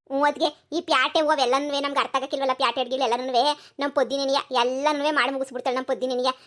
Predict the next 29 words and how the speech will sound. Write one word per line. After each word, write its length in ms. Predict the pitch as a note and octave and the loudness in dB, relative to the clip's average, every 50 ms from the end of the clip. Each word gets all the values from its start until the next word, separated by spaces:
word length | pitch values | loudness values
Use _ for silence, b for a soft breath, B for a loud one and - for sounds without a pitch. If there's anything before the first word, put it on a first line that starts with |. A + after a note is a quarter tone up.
| B B B | B B B
ಓದಿ 180 | A#3+ B3 C#4+ | -2 2 2
ಅಂಥದ್ದು 480 | C#4 B3+ A#3+ A#3+ A#3+ C4 C4 B3+ B3 A#3+ | 2 0 0 0 0 2 4 4 2 2
ಮ್ಯಾಗಿ 760 | B3+ C4 C4 C4 C4+ B3+ B3+ B3+ A#3+ C4 D4 D#4 D4+ D4+ _ _ - | 0 -2 0 0 2 2 0 0 -2 -2 -4 -4 -4 -6 _ _ 0
ಮಗಳಿಗೆಲ್ಲ 360 | C4+ C4 C4 C4+ C#4+ D4 D4+ D#4 | 2 2 4 4 4 4 4 2
ಮಾಡ್ಕೊಡ್ತಾಳೆ. 400 | C#4+ B3+ C4+ - C4+ D#4 D4 D4 | 2 0 0 -2 -2 0 0 0
ಆ, 480 | D4 - _ - A#3+ B3+ C4 C4+ C4 B3+ | -2 -4 _ -10 -6 -4 -4 -2 -2 -2
ಅದೇ 100 | B3 B3+ | -2 -2
ಅಂತೆಂಥದ್ದಂತೂ 480 | B3+ B3 A#3+ C4 B3+ C#4 B3+ C4+ C#4+ C#4+ | -4 -4 -4 -6 -6 -6 -4 -4 -2 -2
ಮಾಡ್ಕೊಡ್ತಾಳೆ, 360 | C#4 C4+ C#4 C#4+ C4+ C#4+ C#4 | -2 -2 -2 -4 -6 -4 -2
ಪಸ್ತನು 420 | - D#4 - - - C#4+ C#4 C#4+ | -2 -2 0 0 -2 -2 -2 -2
ಪಿಸ್ತನು 400 | - D4+ - - - C#4 C#4 D4+ D#4+ D#4+ B B B B B B | -6 -10 -8 -6 -6 -4 -4 -4 -6 -8 B B B B B B
ಅದೆಲ್ಲ 280 | D#4+ D#4+ D4+ D4+ D4+ D#4 | 2 2 4 2 2 2
ಮಾಡ್ಕೊಡ್ತಾಳೆ. 840 | D4+ D4 C#4+ C#4+ D#4+ C#4+ - D4 C#4+ D#4+ F4 E4+ D#4+ D#4 _ _ - | 2 2 0 0 0 -2 0 2 2 2 2 2 0 -2 _ _ -2
ಅದಕ್ಕೆ 240 | C4 C4+ C4+ - D#4 | -2 -2 0 2 2
ಅವಳಿಗೆ 260 | C4+ B3+ C4 B3+ C#4+ | 4 4 4 2 2
ಹೇಳಿದ್ದು. 300 | C4+ - A#3+ B3 A3+ B3+ - - _ _ _ - | 4 4 4 4 2 -2 -4 -8 _ _ _ 0
ಅಯ್ಯೋ, 220 | B3 A#3 A#3 A3 | 2 4 4 4
ಆ, 520 | A3 A3+ A3+ - - - - A#3 A3+ A3 | 4 2 -2 -6 -12 -10 -6 -4 -4 -2
ಹೇಳ್ತೀನಿ 420 | A3 A#3+ B3+ D4+ D#4 D4+ D#4 C#4 C4 | -2 0 2 2 2 2 2 0 -2
ನೋಡಿ, 140 | A#3 A#3 - | -2 -2 -4
ಇನ್ನೊಂದು 220 | C4 C4 C4+ C4+ - | -4 -4 -4 -4 -2
ಕಿತ 100 | C#4 - B3+ | 0 0 0
ಮಾಡ್ಬೇಕಾದ್ರೆ 500 | A#3+ B3 B3+ E4 - D4 C4+ B3 A#3+ C#4 C#4+ B B B | 2 0 0 0 -2 0 2 2 2 2 0 B B B
ಒಂದು 140 | C#4+ C#4 C4 | -6 -4 -2
ಮೆಣಸಿನ್ಕಾಯಿ 420 | C4+ B3+ A#3 - C4+ C4+ C#4+ C#4+ D4 | -2 -2 2 6 6 6 6 6 4
ಕಮ್ಮಿ 240 | C#4+ B3+ C4 C#4+ | 2 0 2 2
ಹಾಕ್ಬಿಟ್ಟು 320 | C#4+ C4+ - C4+ B3 C4+ C4 | 2 0 0 -2 -2 2 2
ಮಾಡು 160 | B3 B3 B3+ | 2 4 2
ಅಂತ. 200 | B3+ C4 B3 | 2 2 2